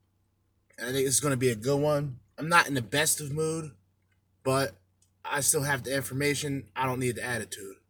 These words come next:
Wow, that low-key rhymed. Damn, son. Anyway, once again, it's another week, man,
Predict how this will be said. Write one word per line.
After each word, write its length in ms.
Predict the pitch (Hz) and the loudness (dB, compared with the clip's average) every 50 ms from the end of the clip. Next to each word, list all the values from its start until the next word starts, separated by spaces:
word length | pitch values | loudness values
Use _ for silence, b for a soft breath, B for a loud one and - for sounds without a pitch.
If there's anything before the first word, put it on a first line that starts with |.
| _ _ _ _ _ _ _ _ _ _ _ _ - | _ _ _ _ _ _ _ _ _ _ _ _ -6
Wow, 180 | 113 117 107 | -2 -2 0
that 180 | 110 135 131 104 | 0 -2 -2 -4
low-key 380 | 104 104 98 - - 123 117 | -6 -8 -10 -8 -6 -6 -6
rhymed. 320 | 113 123 139 143 123 - - - - - _ _ _ _ _ _ _ _ _ _ _ _ _ _ _ _ _ _ _ _ _ _ _ _ _ - | -4 -4 -4 -4 -6 -8 -10 -14 -20 -20 _ _ _ _ _ _ _ _ _ _ _ _ _ _ _ _ _ _ _ _ _ _ _ _ _ -12
Damn, 260 | 143 170 160 123 117 - - | -8 -8 -8 -8 -10 -14 -14
son. 440 | - - - 127 131 147 165 165 - - _ _ _ _ - | -14 -14 -12 -10 -10 -8 -10 -10 -12 -16 _ _ _ _ 2
Anyway, 400 | 240 269 247 175 156 156 160 147 - - _ - B B B B B B B B B B B B B B B B | 4 6 6 6 4 4 2 0 -2 -10 _ -20 B B B B B B B B B B B B B B B B
once 220 | 214 269 269 - | 8 8 8 8
again, 520 | 190 156 143 180 175 160 135 120 98 92 - - - _ _ _ _ _ _ _ _ _ _ _ _ | 6 2 4 6 6 6 6 4 0 -6 -12 -20 -20 _ _ _ _ _ _ _ _ _ _ _ _
it's 160 | - - - | -6 -4 -2
another 280 | 139 135 147 151 143 135 | 2 4 4 4 4 4
week, 240 | 131 147 139 113 - | 2 2 0 -2 -4
man, 420 | 113 107 104 104 104 101 101 101 | -6 -8 -8 -8 -8 -8 -10 -12